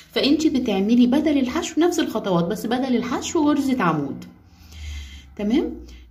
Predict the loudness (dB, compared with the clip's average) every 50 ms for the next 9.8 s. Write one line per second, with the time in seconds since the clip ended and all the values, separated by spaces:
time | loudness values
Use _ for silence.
0 | -14 -10 -8 -8 -6 -6 -4 -2 0 0 0 0 -2 0 0 2 2 0 0 -2
1 | -4 -4 -2 -2 -2 0 -2 0 2 0 0 0 -4 -4 0 2 4 6 6 6
2 | 6 4 4 2 0 -2 -4 -6 -4 -4 -4 -2 2 2 0 0 0 -2 -2 -2
3 | -2 -2 -2 -4 -4 -4 -4 -4 -4 -4 -6 -4 -4 -4 0 2 2 2 2 2
4 | 2 2 0 0 0 -2 0 2 4 4 4 4 4 2 0 -4 -8 -8 -2 0
5 | 0 2 2 2 0 2 0 0 0 0 -4 -6 -4 -2 0 0 2 2 2 2
6 | 2 0 0 2 0 0 0 -2 0 0 0 0 -2 -6 -6 -2 0 0 0 0
7 | -4 -4 -4 -4 -4 -4 -2 -2 -2 0 -2 -2 -2 0 0 2 2 2 2 2
8 | 2 0 0 -4 -4 -4 -4 -4 -2 -2 -2 -2 -2 0 0 2 2 4 4 4
9 | 4 4 2 2 2 2 0 0 0 0 0 -2 -2 -4 -6